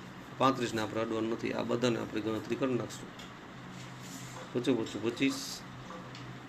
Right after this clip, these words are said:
પચીસને તમે તેત્રીસથી ભાગી નાખો, સરવાળો કરશો એટલે જવાબ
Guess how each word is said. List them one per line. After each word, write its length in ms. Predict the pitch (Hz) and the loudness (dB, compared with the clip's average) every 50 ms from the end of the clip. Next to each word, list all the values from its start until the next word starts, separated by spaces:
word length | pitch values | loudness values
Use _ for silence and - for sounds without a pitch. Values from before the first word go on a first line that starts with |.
| - - - - - - | -12 -12 -12 -8 -4 -2
પચીસને 420 | 131 123 135 147 135 131 127 120 | 0 4 6 6 6 6 4 2
તમે 200 | - 120 110 110 | 2 2 0 2
તેત્રીસથી 480 | 101 - 120 120 - 113 107 104 - 113 | 2 2 2 2 0 -2 -2 0 0 2
ભાગી 300 | 117 127 135 147 147 139 | 6 6 6 8 6 6
નાખો, 380 | 127 123 117 - - 117 110 - - - - - - - - - - - - - - - - - - - - - - - - - - - - - - - - - - - - _ - - | 4 4 2 0 -2 -6 -6 -6 -8 -12 -12 -12 -12 -12 -12 -12 -12 -12 -12 -12 -12 -12 -12 -12 -12 -12 -14 -14 -14 -14 -14 -14 -12 -14 -14 -12 -12 -12 -12 -12 -12 -12 -14 _ -4 0
સરવાળો 320 | 120 117 123 127 127 123 | 2 6 6 6 6 6
કરશો 300 | 117 131 127 - 127 113 | 6 4 2 2 2 0
એટલે 180 | 110 110 110 101 | 2 2 0 0
જવાબ 220 | 101 113 117 113 | 2 2 2 0